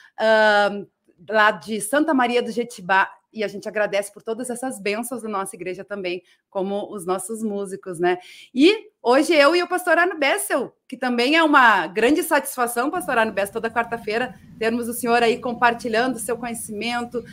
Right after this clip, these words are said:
conteúdo edificante, trazendo sempre a luz da palavra de Deus. Então,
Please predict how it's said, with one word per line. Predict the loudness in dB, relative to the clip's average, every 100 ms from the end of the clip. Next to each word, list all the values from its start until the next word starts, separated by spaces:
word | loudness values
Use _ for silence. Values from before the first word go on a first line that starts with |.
| -16
conteúdo | -10 -2 -2 -2
edificante, | -6 -8 -14 -8 -2 -2 -4 -4
trazendo | -2 0 0 -2
sempre | -4 -6 -4 0
a |
luz | 0 0 -2
da | -2
palavra | 0 0 0 -4
de | -6
Deus. | -6 -6
Então, | -6 -8